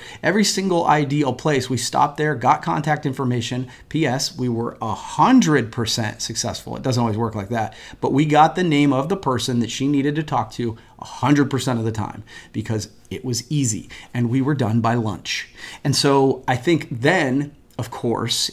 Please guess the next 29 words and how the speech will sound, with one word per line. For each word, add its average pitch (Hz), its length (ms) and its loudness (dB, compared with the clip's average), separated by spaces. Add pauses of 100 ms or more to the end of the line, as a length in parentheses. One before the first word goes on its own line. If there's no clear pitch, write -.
if 147 160 2
you're 139 120 -2
gonna 131 160 2
do 233 300 2
that 120 280 4
that 117 240 0
way, 120 420 -4 (600)
the 127 80 0
pitch 151 300 4
then 156 180 4
is 113 140 2
that 120 100 -2
you, 120 420 0
the - 80 -6
fortune's 127 480 2
in 117 80 2
the 110 80 0
follow-up. - 520 -10 (420)
And 120 120 0
so 120 320 0
you 139 280 2
have 131 340 2
to 135 160 -2
then 110 420 0 (140)
have 127 240 0
a 180 80 0
process 139 480 0
in 131 120 0
place 110 400 -4